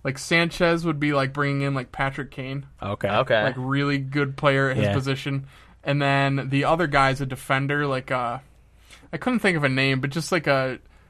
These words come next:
Speaker 1: veteran, twenty-eight-year-old, really solid defender.
Speaker 2: Defenseman.
Speaker 1: Little offensive.
Speaker 2: Weber.
Speaker 3: Yeah.
Speaker 1: Yeah.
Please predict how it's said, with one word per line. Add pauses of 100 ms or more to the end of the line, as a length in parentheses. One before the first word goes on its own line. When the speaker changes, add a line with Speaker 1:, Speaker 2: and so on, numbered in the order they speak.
(240)
Speaker 1:
veteran,
twenty-eight-year-old, (160)
really
solid
defender. (680)
Speaker 2:
Defenseman. (280)
Speaker 1:
Little
offensive. (520)
Speaker 2:
Weber. (200)
Speaker 3:
Yeah.
Speaker 1:
Yeah.